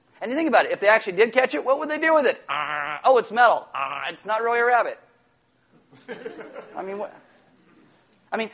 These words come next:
th-, this idealism goes into a ton of areas in our lives today. I mean, a, a lot of people,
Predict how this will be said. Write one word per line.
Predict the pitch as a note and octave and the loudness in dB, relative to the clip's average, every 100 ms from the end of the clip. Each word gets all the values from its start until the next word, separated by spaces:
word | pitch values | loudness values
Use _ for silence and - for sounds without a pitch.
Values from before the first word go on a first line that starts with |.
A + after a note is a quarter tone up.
| - | -4
th-, | A#3 | -2
this | F#3 B3 D#4+ | 0 0 4
idealism | C#4+ A3+ A#3 A#3 B3 | 4 4 0 0 -2
goes | A3+ G3 | -4 -4
into | G#3 G#3 | -4 -4
a | F3+ F3 - - | -4 -6 -14 -10
ton | A#3+ B3 | -6 -2
of | G3 E3+ | -4 -2
areas | F#3 F#3+ F3+ C#3+ C3+ - _ - | 0 0 0 -2 -4 -10 _ -8
in | D#3+ | -4
our | D#3+ | -2
lives | D3 C#3 C#3 - | 0 0 -2 -10
today. | E3+ E3+ A3 A2+ - _ - - | -10 -6 -6 -6 -14 _ -8 -4
I | |
mean, | G#3 G3+ G3 | -4 0 2
a, | - | 4
a | F#3 | 6
lot | G3 A3 | 6 6
of | A3 | 2
people, | - G#3+ - B3 C4+ | -6 -4 4 4 4